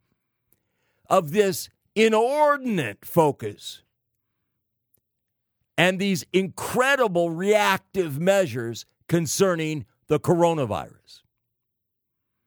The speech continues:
He didn't bother to mention influenza, which kills so many every year and so forth. But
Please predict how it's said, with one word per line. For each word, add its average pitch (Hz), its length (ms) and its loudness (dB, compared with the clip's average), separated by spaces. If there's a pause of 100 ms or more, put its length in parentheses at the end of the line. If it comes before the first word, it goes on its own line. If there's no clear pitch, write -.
(240)
He 180 100 2
didn't 220 280 0
bother 202 340 2
to 160 80 -2
mention 175 420 -2
influenza, 156 960 -2 (2250)
which 151 460 -2 (680)
kills 165 340 2
so 156 300 0
many 117 340 -6 (480)
every 117 340 0
year 76 280 -6 (400)
and 123 120 -6
so 104 160 -2
forth. - 220 -20 (100)
But 143 280 -4